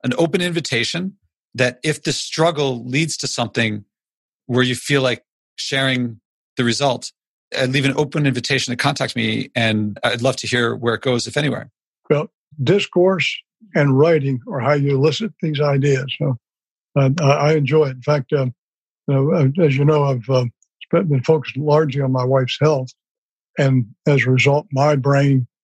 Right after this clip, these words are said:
Speaker 2: I'm reading medical journals and stuff. It's kind of, uh, good to come up out of that and talk about more all-encompassing issues.
Speaker 1: Well, if that helps, then I'm glad to hear it.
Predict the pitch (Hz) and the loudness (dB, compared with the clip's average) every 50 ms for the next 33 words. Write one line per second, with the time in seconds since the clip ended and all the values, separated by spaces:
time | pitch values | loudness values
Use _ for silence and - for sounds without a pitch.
0 | _ _ - 165 160 165 156 156 165 165 156 151 139 131 123 127 196 - - 131 | _ _ 0 2 2 2 2 2 2 2 2 2 2 2 2 0 -2 -2 0 2
1 | 135 147 170 170 147 - 131 135 123 135 143 143 139 135 131 120 113 123 123 - | 4 4 2 2 -2 -4 -6 -4 -2 0 0 0 0 0 -2 -4 -4 -4 -4 -2
2 | - 151 139 131 - - 127 _ _ _ _ _ _ _ - 151 135 - 147 147 | 0 0 0 -2 -4 -10 -20 _ _ _ _ _ _ _ -2 -2 0 2 2 2
3 | 143 143 135 120 135 131 123 123 147 143 127 156 160 143 139 131 - 135 135 143 | 2 2 0 0 0 0 0 -2 -2 0 0 0 0 0 -2 -2 0 2 2 2
4 | 139 - 156 147 143 135 135 131 139 139 143 147 - _ 139 127 - _ _ _ | 2 2 2 2 2 0 0 0 2 2 0 0 -4 _ -12 -12 -12 _ _ _
5 | _ _ _ _ _ - 143 135 131 120 127 123 135 131 131 135 - _ _ - | _ _ _ _ _ 0 2 2 2 2 2 2 2 2 2 0 -4 _ _ -8
6 | 196 190 147 143 143 139 135 139 143 147 147 143 139 131 127 - 143 151 143 - | -4 0 2 2 4 4 4 4 4 4 4 2 2 0 0 0 0 -2 -2 -2
7 | 127 - 127 120 117 113 117 - - 131 123 - - - _ _ _ - 127 143 | -6 -4 -4 -4 -2 -2 -2 -2 -2 -2 -4 -6 -8 -12 _ _ _ -2 0 0
8 | 151 143 - _ _ _ - 143 135 - 156 147 143 - _ - - 156 165 - | 0 -2 -6 _ _ _ -6 -6 -2 0 0 0 0 -2 _ -4 -2 -2 -2 -2
9 | - - - 143 131 131 127 123 123 - - - _ - 127 120 117 117 - 127 | -4 -6 -4 -2 -2 0 0 -2 -4 -4 -8 -14 _ -8 -6 -4 -4 -2 -2 -2
10 | 131 - 135 117 147 139 156 190 - - | -2 -2 -2 0 0 0 0 -2 -4 -10